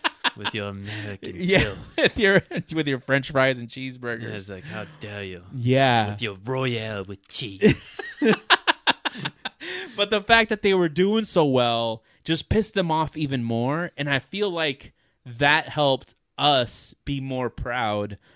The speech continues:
Speaker 2: of the achievements.
Speaker 1: Dude, we were just so rooting. Like, I,
Speaker 2: Yeah.
Speaker 1: that was, I think that was one of those instances where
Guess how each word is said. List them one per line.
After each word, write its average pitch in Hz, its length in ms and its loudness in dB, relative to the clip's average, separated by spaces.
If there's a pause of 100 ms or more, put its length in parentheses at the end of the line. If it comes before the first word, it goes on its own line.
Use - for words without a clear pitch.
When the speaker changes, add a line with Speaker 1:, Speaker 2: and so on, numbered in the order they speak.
Speaker 2:
of 127 160 -2
the 123 160 2
achievements. 127 520 0
Speaker 1:
Dude, 117 100 -6
we - 80 -4
were 117 80 -6
just 98 300 -14
so 117 180 -8
rooting. 104 500 -12
Like, 117 280 -14
I, 135 80 -14
Speaker 2:
Yeah. 131 340 4
Speaker 1:
that 180 100 0
was, 175 160 -2
I 120 100 -8
think 170 200 -8
that 170 80 -4
was 135 140 -4
one 143 120 -6
of 139 80 -4
those 113 120 -8
instances 107 580 -12
where 98 280 -10